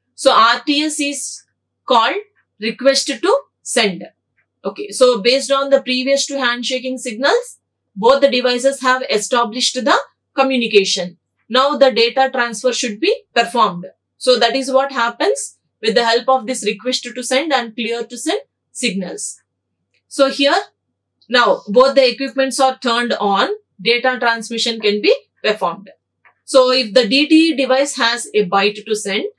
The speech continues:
it will give a signal R T S to D C E device. That means here, if you consider here,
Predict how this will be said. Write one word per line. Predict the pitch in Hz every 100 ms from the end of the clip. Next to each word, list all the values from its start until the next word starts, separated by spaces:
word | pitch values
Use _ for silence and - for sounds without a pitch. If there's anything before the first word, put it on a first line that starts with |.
| _ _ -
it | 208 180 _ _ _
will | 202 254 254 254 190
give | 254 285 -
a | 226
signal | 254 208 240 233 240 -
R | 208 220 220 -
T | 226
S | 226 349 - - _ -
to | 453 554 _ _ _ 196
D | 240 240
C | 247
E | 247 339 - _ _ -
device. | 214 202 - - - - _ _ _ -
That | -
means | 208 247 294
here, | - 202 214 427 - _ _ _ _ _ _ _ _ -
if | 202
you | 220
consider | 240 226 214 269 254
here, | 254 277